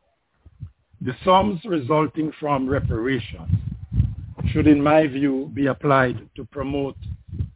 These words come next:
the development of the descendants of the enslaved and the countries in which they live.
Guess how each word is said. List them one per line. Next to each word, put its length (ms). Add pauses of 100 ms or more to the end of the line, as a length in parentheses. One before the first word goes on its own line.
(120)
the 300 (520)
development 720 (1080)
of 180
the 80
descendants 720 (240)
of 180
the 120
enslaved 540 (1000)
and 240
the 80
countries 480 (140)
in 180
which 140 (100)
they 120
live. 240